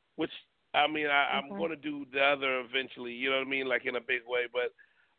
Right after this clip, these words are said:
Speaker 1: uh, I wanted to be
Speaker 2: Mm-hmm.
Speaker 1: both. I wanted to be an actor, but I always, I, I always wanted to be a comic. So,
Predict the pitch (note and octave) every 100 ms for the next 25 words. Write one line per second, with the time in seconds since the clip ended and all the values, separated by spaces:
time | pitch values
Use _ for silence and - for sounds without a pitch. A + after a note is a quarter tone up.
0 | - D3+ C#3+ C#3+ F3 F3+ D#3+ D#3 G3 G3+
1 | C#3+ D#3 B2 G#2+ A#2+ C3+ C#3 C3+ C#3 C#3
2 | C#3+ C#3+ C3+ C3+ D3 D#3 - D#3 - -
3 | B2+ - D3+ E3 D#3 E3 D3+ C3 A#2 -
4 | A#2+ A#2+ - C3+ C3+